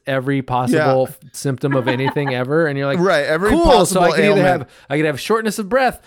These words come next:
Speaker 1: achiness, diarrhea, my toes hurt, uh, sometimes,
Speaker 2: <laughs>
Speaker 1: my,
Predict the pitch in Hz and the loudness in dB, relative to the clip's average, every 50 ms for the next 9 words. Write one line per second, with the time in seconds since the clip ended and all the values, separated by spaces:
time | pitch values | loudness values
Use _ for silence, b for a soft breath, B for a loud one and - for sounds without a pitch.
0 | B B B B _ - - 247 262 254 254 240 208 190 175 151 135 - - b | B B B B _ -2 -2 0 0 -2 -2 -2 0 0 0 0 -2 -4 -10 b
1 | b b b b _ 131 127 185 185 185 185 190 202 202 226 262 285 262 233 180 | b b b b _ -6 -2 0 2 2 2 2 2 0 0 0 2 2 2 2
2 | 139 127 120 - 139 147 165 170 - 180 208 226 240 240 208 - 196 202 196 180 | 2 0 -2 -4 -2 -2 -2 0 0 0 2 2 2 2 0 -2 0 0 0 0
3 | 160 143 135 - - - 156 147 143 139 139 139 139 139 143 147 139 - 185 190 | 0 -2 -4 -6 -4 -2 0 0 2 2 2 2 2 2 0 -2 -2 -2 -2 -2
4 | 190 190 196 202 202 196 196 196 175 214 - - - 202 185 277 - | 0 0 0 0 0 0 0 -2 -2 -2 0 0 0 0 0 -2 -4